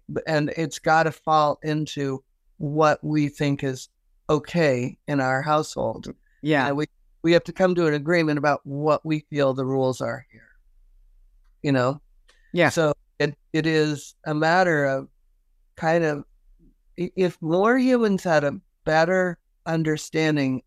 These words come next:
Speaker 1: of why and what animals do what they do, like you finding that,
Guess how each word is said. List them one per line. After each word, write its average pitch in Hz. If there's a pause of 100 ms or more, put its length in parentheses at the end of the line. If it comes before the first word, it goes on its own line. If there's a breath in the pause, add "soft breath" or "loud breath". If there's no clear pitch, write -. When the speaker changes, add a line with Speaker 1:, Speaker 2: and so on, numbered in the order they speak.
Speaker 1:
of 123
why 151
and 143
what 143 (640)
animals 160
do 156
what 151
they 143
do, 131
like 139
you 165
finding 160
that, 143